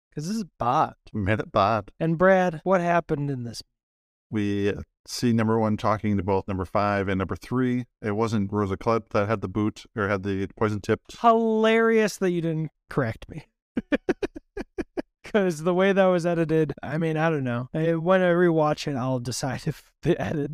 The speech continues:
Speaker 1: needs a, a knock. <laughs>
Speaker 2: I think they did that on purpose to, because she's the one under the pressure, sweating, like, to make it seem like she's gonna try and fight her way out. Um, but it was
Speaker 1: Brilliant.
Speaker 2: actually the guy that came in's boot,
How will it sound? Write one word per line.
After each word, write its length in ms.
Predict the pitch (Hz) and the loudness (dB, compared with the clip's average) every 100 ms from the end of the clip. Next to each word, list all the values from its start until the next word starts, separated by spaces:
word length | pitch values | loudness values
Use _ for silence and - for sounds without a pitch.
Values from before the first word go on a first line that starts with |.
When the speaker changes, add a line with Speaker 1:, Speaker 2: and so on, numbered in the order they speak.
| 165 | -4
Speaker 1:
needs 340 | 139 147 - | -2 -2 -2
a, 160 | 131 139 - | -4 -6 -4
a 100 | 139 | 0
knock. 400 | 123 120 - - - - - | 2 2 0 -8 -20 -20 -2
<laughs> 40 | 262 240 - 254 - 254 - _ _ - | 2 2 2 -2 -2 -4 -4 _ _ -4
Speaker 2:
I 80 | 117 | -2
think 240 | - 143 | 0 -2
they 120 | 143 131 | 0 0
did 180 | 117 | 2
that 100 | 117 | 2
on 140 | 110 101 | 2 2
purpose 580 | 113 104 117 107 - - | 0 0 0 -2 -6 -14
to, 640 | - 104 98 92 95 92 - _ | -4 -2 0 0 0 -2 -4 _
because 200 | 120 101 | -2 -2
she's 320 | - 127 127 113 | 0 2 2 2
the 80 | |
one 160 | 104 95 - | 0 0 -2
under 240 | - 101 90 | -2 0 -2
the 80 | |
pressure, 400 | 85 101 92 90 85 | -2 -2 0 -2 -6
sweating, 480 | - 107 95 90 | -2 2 2 2
like, 280 | 92 95 95 | -2 -2 -4
to 80 | 98 | 0
make 160 | 98 101 | 0 0
it 140 | 85 | -2
seem 240 | - 101 | 0 0
like 180 | 90 85 | 0 -2
she's 340 | - - 110 98 | -6 -4 -2 0
gonna 120 | 98 | 0
try 160 | 87 90 | 0 -4
and 100 | 82 | -2
fight 160 | 95 | -2
her 60 | 87 | 0
way 120 | 87 | 0
out. 200 | 85 98 | 0 -2
Um, 20 | - | -2
but 80 | 127 | 0
it 300 | 127 113 110 | 2 2 2
was 160 | 95 90 | 0 0
Speaker 1:
Brilliant. 40 | |
Speaker 2:
actually 320 | 101 95 107 | -2 -2 -2
the 140 | 90 92 | -2 -2
guy 260 | 95 92 | 0 2
that 180 | 92 92 | 0 -2
came 240 | - 101 95 | -4 -2 0
in's 360 | 95 87 82 | -2 -4 -8
boot, 420 | - 90 85 - | -6 -2 -2 -6